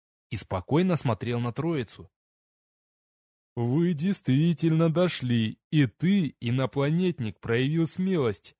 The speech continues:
Не то, что они, дошедшие и сдавшиеся в конце». Он посмотрел на тела мумий. «Ты сумел побороть себя и пройти преграду.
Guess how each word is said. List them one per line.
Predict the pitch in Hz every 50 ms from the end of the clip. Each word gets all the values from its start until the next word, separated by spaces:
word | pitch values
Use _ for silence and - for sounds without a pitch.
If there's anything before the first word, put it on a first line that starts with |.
| _ _ _ _ _ _ _ -
Не | 165 175 190 196
то, | 175 - 139 139 151 160 165 156
что | - - 156 156 160
они, | 160 165 170 170 165 139 113 92 - _ -
дошедшие | 127 120 135 131 120 110 - - 156 165 170 147 - - 117 113 110
и | 107 - 135 135
сдавшиеся | 117 110 113 127 135 139 - - 143 131 117 - 143 117
в | -
конце». | - 139 139 131 - - 127 113 101 95 - _ _ _ _ _ _ _ _ _ _ _ _ -
Он | 95 101 120 156 180 185 175
посмотрел | - 190 175 - - 170 175 156 - 170 180 180 180
на | 170 160 135
тела | - - 107 104 110 110 110
мумий. | 123 127 123 113 101 87 85 _ _ _ _ _ _ _ _ _ _ _ _ _
«Ты | - 165 190 196 202 175
сумел | - - - 131 131 131 143 156 170 170 160 143
побороть | - 165 160 147 160 165 165 160 165 160 156 135 -
себя | - 117 113 101 113 120 123 117 104
и | - - - 104
пройти | - - 104 104 104 98 - 131 123
преграду. | - 123 120 113 123 135 135 127 120 98 98 92 90